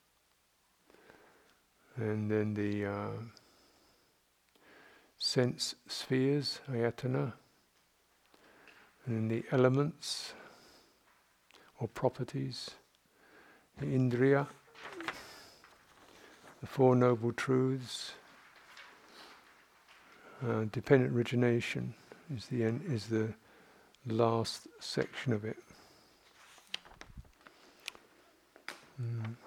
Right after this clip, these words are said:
I think, uh, tonight what we might do is, uh, just begin with the dependent origination. It should begin at the end. Mm.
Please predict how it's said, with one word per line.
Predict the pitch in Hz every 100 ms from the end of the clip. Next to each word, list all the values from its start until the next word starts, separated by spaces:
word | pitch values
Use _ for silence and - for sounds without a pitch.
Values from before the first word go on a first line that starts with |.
| - 135
I |
think, | - 147 131 - 135
uh, |
tonight | - 139 131 127 127 - -
what | 123 131
we | 120
might | 127 123 120
do | 131 123 120 117 - - _ - _ _ _ - - _ _
is, | 131 120 107 131
uh, | 117 113 113 - - _ - - - -
just | - - -
begin | 135 135 127
with | 120 120
the |
dependent | 113 131 - 139 127
origination. | 120 120 123 131 127 - 127
It |
should | - 110
begin | 127 - 123
at | 120
the | 117 131
end. | 117 107 120 - - _ _ _ _ - - - - - - - - - - - - - _ _ _ 147
Mm. | 131 135 131